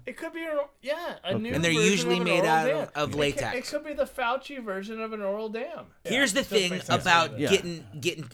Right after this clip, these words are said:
Speaker 3: you know, hooking up during covid.
Speaker 2: Yeah.
Speaker 3: Ugly people, f-,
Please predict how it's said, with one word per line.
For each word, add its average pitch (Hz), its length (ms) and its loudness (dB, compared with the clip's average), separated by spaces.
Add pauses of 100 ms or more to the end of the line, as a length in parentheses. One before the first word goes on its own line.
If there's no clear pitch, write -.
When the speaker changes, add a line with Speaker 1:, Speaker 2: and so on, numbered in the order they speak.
Speaker 3:
you 156 120 -6
know, 131 160 -2
hooking 190 460 0
up 147 240 -2 (260)
during 135 340 -6
covid. 123 520 -6 (220)
Speaker 2:
Yeah. 85 140 -10 (1080)
Speaker 3:
Ugly 233 320 8
people, 190 300 -4
f-, - 260 -10